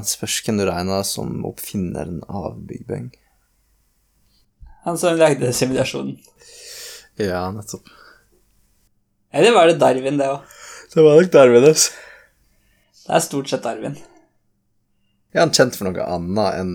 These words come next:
Speaker 1: eh, evolusjon-, evolusjonsteorien?
Speaker 2: Eh, han oppfant, eh, C D-en.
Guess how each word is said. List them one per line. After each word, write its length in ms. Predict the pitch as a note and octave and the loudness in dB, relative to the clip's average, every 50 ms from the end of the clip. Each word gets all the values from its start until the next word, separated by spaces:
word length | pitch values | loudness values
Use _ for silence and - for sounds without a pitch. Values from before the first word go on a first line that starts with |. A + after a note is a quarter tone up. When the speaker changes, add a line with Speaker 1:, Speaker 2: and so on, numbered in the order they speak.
| E2+ D#2+ | -8 -8
Speaker 1:
eh, 480 | D#2 C#2 C2+ C2+ - - - - - | -10 -10 -10 -10 -12 -12 -12 -12 -12
evolusjon-, 580 | - - F#2+ F2+ E2+ - F2 F2 F2 E2+ - - - | -10 -8 -8 -8 -8 -8 -8 -10 -10 -12 -12 -14 -14
evolusjonsteorien? 720 | - F2 F2+ F#2 F#2 - G2+ G2 - - - - G#2+ - F#3 - _ _ _ _ _ _ _ _ _ _ _ _ _ _ _ _ _ _ _ _ _ _ _ _ _ _ _ _ _ - | -14 -14 -12 -12 -10 -10 -10 -10 -8 -8 -8 -8 -8 -8 -12 -14 _ _ _ _ _ _ _ _ _ _ _ _ _ _ _ _ _ _ _ _ _ _ _ _ _ _ _ _ _ -2
Speaker 2:
Eh, 540 | E3+ E3+ E3+ E3+ E3+ F3 F3 F3 D#3+ - E3 | 0 2 2 4 6 6 6 4 2 0 -2
han 220 | D#3 F#3+ G3 G3 | 0 0 2 2
oppfant, 480 | F#3 D#3+ - - E3+ E3+ E3+ E3+ - - | 0 0 0 0 0 0 0 -4 -2 2
eh, 320 | E3 E3 D#3+ D#3+ D#3+ D#3 D#3+ | 6 6 8 8 8 6 4
C 200 | D#3+ - - F3 C3+ | 2 2 2 2 2
D-en. 280 | A#2+ G#2+ B2+ F3+ G#3+ | 2 0 -4 -6 -6